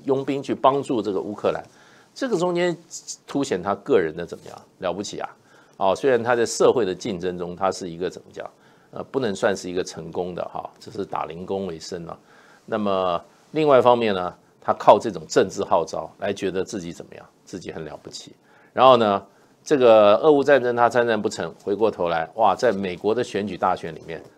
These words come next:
他做了一个惊天动地的事。那照这个媒体的报道，他在去-，昨天开庭的时候啊，谈笑风生啊，然后呢，很轻松。我觉得他一定觉得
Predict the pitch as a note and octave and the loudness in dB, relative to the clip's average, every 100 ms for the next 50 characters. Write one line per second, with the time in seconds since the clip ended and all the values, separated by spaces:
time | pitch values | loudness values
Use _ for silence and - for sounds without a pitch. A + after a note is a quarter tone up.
0 | - G#2 A#2+ F#2 F#2 F2+ E2 G2+ F#2+ G2+ | -4 -2 0 0 -2 -6 -8 -10 -6 -6
1 | F#2 F#2 D#2+ E2 - - - - _ - | -6 -8 -8 -14 -14 -16 -16 -20 _ -20
2 | _ _ _ B2 A#2 A2 G#2+ G2+ G2+ E3+ | _ _ _ 0 2 4 6 4 6 8
3 | B2+ A#2 A#2 G#2+ F#2+ G2 B2+ - D#2+ - | 8 6 0 2 2 0 -4 -6 -4 4
4 | G#2+ E2 - - - G#2 G#2 A2 G2+ F#2 | 6 6 -2 -12 -4 0 0 2 0 0
5 | - - G2+ G#2 - A2+ G#2+ A#2+ A2 E2+ | -8 -8 -4 -4 -2 -6 -2 -2 -2 -4
6 | E2 - D#2+ D#2+ D#2+ _ _ _ - F2 | -10 -8 -6 -4 -6 _ _ _ -14 -10
7 | F#2+ A2 F2+ F2 E2+ E2 D#2 D#2+ - _ | -4 -2 -2 -4 -10 -12 -12 -16 -20 _
8 | _ _ _ _ _ - F#2+ G#2+ A2 G2 | _ _ _ _ _ -6 0 4 4 2
9 | F2+ - - E2+ D#2 - F#2+ F#2+ - E2 | -4 -6 -6 -6 -8 -10 -8 -10 -8 -10
10 | E2 - _ _ - - _ - G2+ F#2+ | -10 -18 _ _ -20 -20 _ -6 -4 0
11 | A2 G#2+ G2 G2 A2 G#2 G#2 F2+ F#2 E2 | 0 4 2 2 0 0 -2 -4 -6 -6
12 | E2 | -10